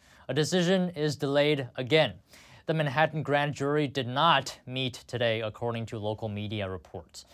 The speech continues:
They had been expected to meet and possibly consider an indictment against Trump.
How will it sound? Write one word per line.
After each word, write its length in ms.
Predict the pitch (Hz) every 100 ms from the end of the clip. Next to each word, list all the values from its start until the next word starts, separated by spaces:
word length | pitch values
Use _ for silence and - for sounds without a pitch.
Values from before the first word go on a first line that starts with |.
| - - _
They 140 | - 135
had 200 | 156 139
been 140 | 139
expected 540 | 123 - 117 - 147 123
to 100 | 131
meet 320 | 123 131 131
and 220 | 135 117
possibly 500 | - 135 139 127 139
consider 580 | 127 120 - 139 123 131
an 200 | 123 113
indictment 500 | 107 120 123 - 113
against 400 | 104 104 - -
Trump. 320 | - 104 101